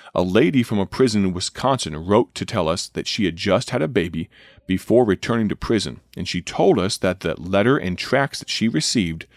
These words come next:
were a great encouragement to her as she struggles with some of the consequences of the sins of the past. "Please continue to pray for this ministry. We thank you," Todd says, "for your investment in B T I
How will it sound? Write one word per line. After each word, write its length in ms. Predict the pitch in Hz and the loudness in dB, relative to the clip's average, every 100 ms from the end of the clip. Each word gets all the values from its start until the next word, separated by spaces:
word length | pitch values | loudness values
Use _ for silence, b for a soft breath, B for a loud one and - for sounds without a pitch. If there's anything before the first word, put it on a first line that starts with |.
| B B B | B B B
were 220 | 107 92 | 4 4
a 60 | |
great 420 | 82 92 90 120 127 | 0 -2 0 0 0
encouragement 720 | 98 - - 143 107 87 78 | -4 -6 0 2 2 -2 -6
to 120 | 90 | -4
her 120 | 92 - | -4 -4
as 120 | 92 | -4
she 140 | - | -6
struggles 720 | 85 - - 294 101 92 - | -8 -6 -2 0 0 -6 -6
with 120 | 107 - | -6 -4
some 160 | 110 | -4
of 40 | 92 | -4
the 80 | |
consequences 840 | - - 139 - - 85 87 104 101 | -6 -4 -4 -6 -8 -8 -4 -4 -4
of 140 | 90 | -6
the 80 | 85 | -4
sins 340 | - 104 117 | -2 0 0
of 60 | 110 | -2
the 80 | 107 | -4
past. 480 | - 73 - - - b b b b b | -6 -6 -8 -12 -14 b b b b b
"Please 500 | - 151 110 87 107 | -2 2 4 2 0
continue 540 | - 104 98 - 131 | 0 -2 0 0 2
to 80 | 92 | 2
pray 340 | - - 135 117 | -2 0 2 2
for 140 | 92 | 0
this 180 | 92 - | -2 -2
ministry. 460 | 123 131 - - _ B B B - | -2 -4 -8 -10 _ B B B 4
We 240 | 117 160 | 4 6
thank 380 | - 139 110 104 | 2 2 2 0
you," 320 | 135 117 87 | 2 2 2
Todd 320 | - 92 90 | -2 -2 0
says, 320 | - 92 104 | 0 0 0
"for 140 | - 104 | 0 0
your 140 | 98 | 0
investment 560 | 87 90 110 131 - 90 | 0 2 2 2 0 -2
in 120 | 87 | -2
B 120 | 98 | -4
T 220 | - 98 | -2 0
I 160 | 82 | 0